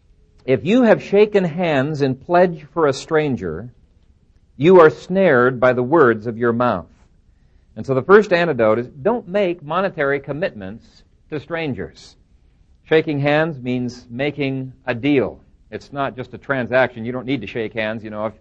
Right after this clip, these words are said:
he's got the goods, you got the money. But it's making some kind of a commitment down the road. Now, Solomon considers this to be so bad that if you've done it and you can get out of it, you need to do everything that you can to get out of it.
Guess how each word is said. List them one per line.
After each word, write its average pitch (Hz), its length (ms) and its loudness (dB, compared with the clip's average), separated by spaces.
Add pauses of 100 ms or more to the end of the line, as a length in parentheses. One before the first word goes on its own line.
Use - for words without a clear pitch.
(160)
he's 127 180 -4
got 127 220 0
the 123 60 -12
goods, 117 260 -2
you 120 80 -4
got 113 180 -2
the 107 60 -10
money. 101 380 -4 (440)
But 139 120 2
it's 139 180 -4
making 170 400 -2
some 185 220 -6
kind 180 200 -6
of 143 100 -8
a 135 40 -4
commitment 135 800 -8
down 127 260 0
the 120 80 -6
road. 127 300 -2
Now, 110 180 -4
Solomon 202 540 -4
considers 151 540 -8
this 127 240 -6
to 139 100 -16
be 127 160 -6
so 233 340 6
bad 117 500 2 (920)
that 156 480 4
if 247 240 4
you've 214 560 0
done 196 220 8
it 135 320 0 (240)
and 143 180 0
you 220 140 2
can 190 180 0
get 175 140 4
out 185 200 6
of 131 140 2
it, 113 240 0
you 165 180 -2
need 214 200 0
to 160 80 -6
do 139 180 -2
everything 202 560 2
that 147 100 -6
you 170 200 -2
can 147 400 -6
to 127 40 -12
get 135 140 -4
out 147 160 4
of 110 140 -2
it. 85 160 -12